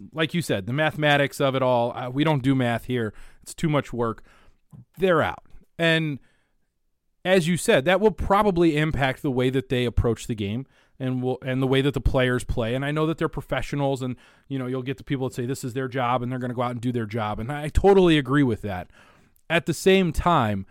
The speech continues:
it does, it does change motivationally how you approach a game when you know you're pretty much done,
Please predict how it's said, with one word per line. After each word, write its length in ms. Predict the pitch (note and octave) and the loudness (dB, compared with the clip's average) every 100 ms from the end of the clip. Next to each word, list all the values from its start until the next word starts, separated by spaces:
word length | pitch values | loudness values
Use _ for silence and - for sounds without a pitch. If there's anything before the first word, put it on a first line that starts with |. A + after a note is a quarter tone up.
| _ _ _ _ _ - | _ _ _ _ _ -4
it 240 | E3 - | -4 2
does, 480 | F3+ F#3 F#3+ E3 - - - _ _ _ _ | 4 6 6 2 -10 -20 -20 _ _ _ _
it 160 | E3+ - | -10 -2
does 260 | G3+ A3+ | 0 0
change 400 | - - A3+ G3 | 0 2 2 2
motivationally 880 | D#3 D#3+ D#3 C3 C3 - A#2 F#2 F2 - _ _ _ _ _ | 2 4 4 2 0 -2 -6 -6 -10 -14 _ _ _ _ _
how 380 | - E3 D#3 D#3 | -6 2 4 6
you 160 | D#3+ | 4
approach 400 | C#3 - C#3 C3 | 2 4 4 4
a 60 | B2+ | 0
game 320 | B2 A2 G2+ | 0 -2 -2
when 180 | B2 C#3 | -2 -2
you 160 | D#3 | -2
know 640 | D#3 D#3+ A3 C#3+ A#2+ G#2+ - _ _ _ _ _ - | 0 4 6 8 6 2 -4 _ _ _ _ _ -6
you're 140 | D3+ | -4
pretty 300 | C3 D#3+ D3+ | 0 2 2
much 260 | C#3 A#2 - | 2 0 -2
done, 320 | F#2+ C#2 - | -8 -8 -14